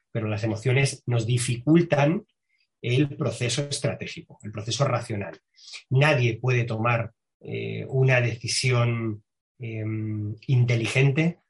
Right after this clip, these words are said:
cuando sus emociones le están inundando.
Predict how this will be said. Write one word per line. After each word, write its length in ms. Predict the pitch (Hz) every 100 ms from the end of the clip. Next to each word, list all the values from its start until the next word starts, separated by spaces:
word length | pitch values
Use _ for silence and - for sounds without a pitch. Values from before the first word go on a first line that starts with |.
| _
cuando 400 | 117 104 107 104
sus 180 | 131 117
emociones 580 | 107 101 120 131 135
le 100 | 120
están 360 | 107 - 117 139
inundando. 640 | - 117 104 98 92 -